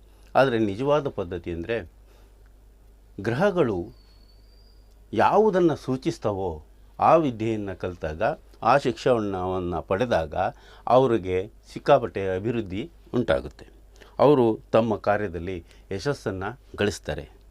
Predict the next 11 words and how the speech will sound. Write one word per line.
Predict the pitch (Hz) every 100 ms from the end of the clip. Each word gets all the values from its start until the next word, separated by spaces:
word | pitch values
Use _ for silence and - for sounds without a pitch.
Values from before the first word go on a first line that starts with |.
| - -
ಹಾಗಿದ್ದಾಗ | - 139 120 95 87 98 73 - - - - - - - - - - - - -
ಪ್ರತಿಯೊಬ್ಬ | 165 165 202 180 143
ಜಾತಕರು | 113 113 107 - 95 90 76 - -
ಯಾವ | 123 156
ರೀತಿಯ | 135 123 123
ಶಿಕ್ಷಣವನ್ನು | 104 98 - 117 98 85 82 76 - - - -
ಕಲಿಬೋದು | 123 151 123 107 87
ಅಂಥೇಳಿ | 87 - 90 82 78 - - - -
ನಾವು | 107 90 82 76 - - -
ಯೋಚನೆ | 117 117 110
ಮಾಡಿದಾಗ | 80 78 82